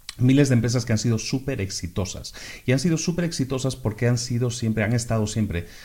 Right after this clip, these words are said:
alineadas a, a su core, a su núcleo,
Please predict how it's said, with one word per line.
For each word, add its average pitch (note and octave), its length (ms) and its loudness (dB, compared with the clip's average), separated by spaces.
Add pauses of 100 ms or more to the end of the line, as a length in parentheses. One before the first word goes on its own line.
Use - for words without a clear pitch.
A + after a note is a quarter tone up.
(180)
alineadas G#2+ 840 4
a, G2+ 180 0
a G2 240 -2
su G2 360 -4
core, G#2+ 340 2 (360)
a F#2 140 0
su G#2 340 0
núcleo, G#2+ 600 6